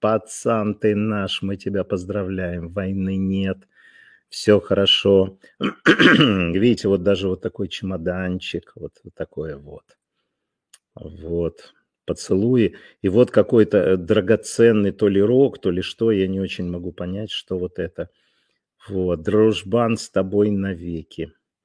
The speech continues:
Вот, какая-то пластинка. Вот, это она ему свою пластинку. Я не знаю, кто это. Я давно уже не знаю, э, кто это такая. Вот, это вот тоже что-то подарили.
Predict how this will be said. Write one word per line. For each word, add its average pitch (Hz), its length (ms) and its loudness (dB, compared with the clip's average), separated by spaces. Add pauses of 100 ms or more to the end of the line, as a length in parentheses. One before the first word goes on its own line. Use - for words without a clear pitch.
(640)
Вот, 92 280 -4
какая-то 110 480 -4
пластинка. 80 880 -10 (880)
Вот, 87 380 -4
это 90 200 -6
она 92 200 -4
ему 82 200 -6
свою 87 320 -4
пластинку. 95 560 -8
Я 107 180 0
не 92 120 -2
знаю, 80 340 -10
кто - 220 -8
это. - 160 -8
Я 87 140 -4
давно 90 520 -2
уже 95 200 -4
не 87 140 -6
знаю, 98 480 -10 (760)
э, 87 440 -2
кто - 280 -6
это 90 340 -2
такая. 65 680 -10 (460)
Вот, 82 420 -10
это - 200 -4
вот 85 160 -8
тоже 87 320 -4
что-то - 380 -8
подарили. 82 640 -8